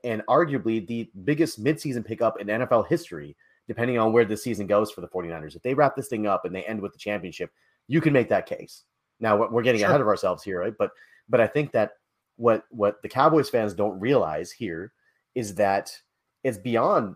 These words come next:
Speaker 1: Brock Purdy, right? It, he's been fantastic, but it's beyond him. They're getting their playmakers the ball. Deebo's getting his,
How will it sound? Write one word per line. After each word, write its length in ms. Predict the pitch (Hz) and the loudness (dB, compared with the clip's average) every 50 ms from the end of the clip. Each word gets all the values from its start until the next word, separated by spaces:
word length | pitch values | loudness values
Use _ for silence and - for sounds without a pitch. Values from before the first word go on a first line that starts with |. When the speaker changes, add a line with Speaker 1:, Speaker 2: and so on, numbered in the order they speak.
| - _ | -14 _
Speaker 1:
Brock 400 | 101 90 - 120 107 104 - - | -20 0 2 2 2 2 0 0
Purdy, 420 | - 139 151 120 87 76 71 73 _ _ | 0 0 0 0 -2 -8 -12 -16 _ _
right? 200 | 98 92 95 - - | -2 -2 -2 -2 -4
It, 160 | 113 113 110 | -8 -8 -8
he's 240 | 120 - 175 190 165 | -10 -8 -8 -4 -4
been 140 | 196 156 110 | -4 -2 0
fantastic, 640 | 120 104 - - 131 160 165 - - 85 - - | -2 -2 0 0 -2 -2 -2 -4 -6 -10 -10 -6
but 80 | - 139 | -6 -6
it's 100 | 156 - | -6 -6
beyond 380 | - 123 117 120 156 180 110 87 | -6 -4 -4 -2 -2 -4 -4 -4
him. 260 | 131 151 101 80 78 - _ _ _ _ _ _ _ _ | -4 -4 -4 -4 -8 -14 _ _ _ _ _ _ _ _
They're 160 | 107 123 135 | 0 0 2
getting 240 | 123 147 147 156 156 | 4 4 4 4 4
their 120 | 127 127 | 2 0
playmakers 640 | 104 - - 127 131 135 131 123 113 - 113 101 82 | -2 -2 0 0 2 2 2 0 0 -2 -4 -6 -6
the 80 | 95 | -6
ball. 340 | 80 - 92 90 78 69 - _ _ _ _ _ 101 95 | -2 2 2 2 2 0 -4 _ _ _ _ _ -20 -6
Deebo's 420 | 98 127 135 151 139 139 127 110 | -2 0 2 2 4 4 2 2
getting 220 | - 123 110 104 87 | 2 -2 -2 -2 -4
his, 340 | 90 98 87 80 73 - | -4 -4 -4 -4 -6 -10